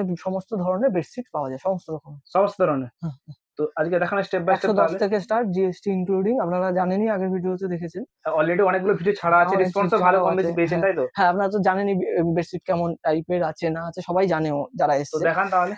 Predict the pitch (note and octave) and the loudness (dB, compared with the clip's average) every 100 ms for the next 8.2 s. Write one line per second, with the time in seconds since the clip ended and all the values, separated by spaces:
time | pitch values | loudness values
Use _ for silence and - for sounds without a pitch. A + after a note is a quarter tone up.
0 | - F#3 F3 - F#3+ F3+ - F#3+ G3 G3 | 0 2 2 0 0 0 -2 -4 -2 -2
1 | - D#4+ A#3 C3+ C3 C3 C3+ _ _ _ | -2 -2 -2 -6 -6 -14 -18 _ _ _
2 | _ _ _ _ _ _ _ _ _ - | _ _ _ _ _ _ _ _ _ -2
3 | E3+ F3+ E3+ F#3 G3+ D#3+ F3 D#4 _ _ | 0 2 0 -2 0 0 0 0 _ _
4 | _ - D#3+ - D4+ - C#3+ C3 C3 C3 | _ -10 -8 -4 -6 -4 -4 -4 -6 -10
5 | _ _ _ _ - E3+ - G#3+ A3 F#3+ | _ _ _ _ -6 -4 0 2 2 2
6 | F#3+ F3 G3 F#3+ G#3+ E3 D#3+ D#3 C3+ C#3 | 2 2 2 2 0 2 -2 -4 -4 -6
7 | - _ _ _ _ - - - A3 - | -10 _ _ _ _ -20 -8 -2 -2 -2
8 | G#3+ | -2